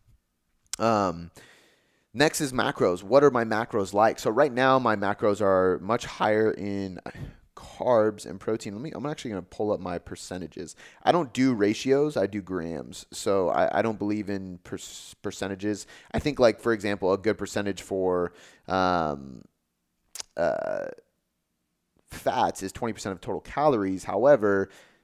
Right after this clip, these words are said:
it could be eighteen or twenty-one or even fifteen. If you're in a huge surplus and fifteen percent of your total calories go into fat, is still more than enough to support hormones because you're in a surplus,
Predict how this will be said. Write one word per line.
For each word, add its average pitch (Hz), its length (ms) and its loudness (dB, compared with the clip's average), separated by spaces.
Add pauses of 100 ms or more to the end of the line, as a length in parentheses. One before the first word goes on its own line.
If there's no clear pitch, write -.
(160)
it 127 60 0
could 117 160 -4
be 107 360 -2
eighteen 113 560 -6
or 92 180 -2
twenty-one 110 500 -4
or 120 60 6
even 202 200 2
fifteen. 127 500 -4
If - 100 -6
you're 151 120 -2
in 131 60 -4
a - 40 -8
huge - 220 -8
surplus 110 800 2
and 98 340 -6
fifteen 127 420 -6
percent 117 300 -6
of 95 80 -6
your 95 120 -4
total 110 260 -2
calories 110 300 4
go 98 140 -2
into 95 120 -6
fat, 113 280 2
is 92 80 -2
still 120 300 2
more 110 260 0
than 98 140 -6
enough 101 200 -4
to - 60 -16
support - 280 -10
hormones 107 340 -2
because 92 240 -8
you're 95 60 -4
in 87 80 -6
a - 20 -16
surplus, 98 460 -4